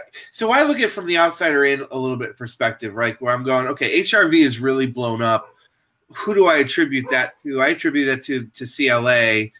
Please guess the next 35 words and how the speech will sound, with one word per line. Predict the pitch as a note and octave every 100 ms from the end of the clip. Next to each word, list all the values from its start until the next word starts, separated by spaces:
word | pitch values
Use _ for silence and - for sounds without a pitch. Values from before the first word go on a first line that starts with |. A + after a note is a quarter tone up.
| _ _ _ -
and | C3 B2+ B2
that | C#3 D#3 D#3+
takes | E3+ B2 - - -
a | B2
sales | - D#3 D3
team | - D3+
and | C3
a | A2+
sales | - B2+ A#2+
force | - B2 -
and | A2
a |
marketing | C3 E4+ E3+ C#3
machine | B2 A2+ B2+ A#2+ A2+
to |
get | A2+ B2
it | A2
to | B2+
the | A2
doctors, | G#2+ G#2+ - F#2 F2+ -
right? | A2 A#2 B2+ - - - _
And | C#3 D#3+
then | F3
the | F3
doctors | G3+ C#4 - F3+ D3
are | D3+ C#3+
pretty | - F3+
much | D#3+ C#3+ D#3
like, | C#3 B2+
"H | F#3 G#3
R | F3 E3
V, | C4 G#3+
this | F#3 G3+
is | F#3+ E3+
cool." | - A#3 F3 A#2+ A#2+